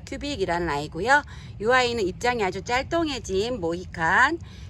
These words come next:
요 아이는 자구를 계속 내어주는 엔드레스라는 아이고요. 요 아이 어메이징 그레이스인데 색감이 정말 그 살구 색감이 아주 예뻐졌고요. 요 아이는 블랙 젤리,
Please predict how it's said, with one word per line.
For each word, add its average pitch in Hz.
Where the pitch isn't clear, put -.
요 226
아이는 254
자구를 226
계속 294
내어주는 190
엔드레스라는 226
아이고요. 170
요 247
아이 294
어메이징 277
그레이스인데 190
색감이 277
정말 202
그 185
살구 359
색감이 240
아주 160
예뻐졌고요. 202
요 226
아이는 294
블랙 240
젤리, 254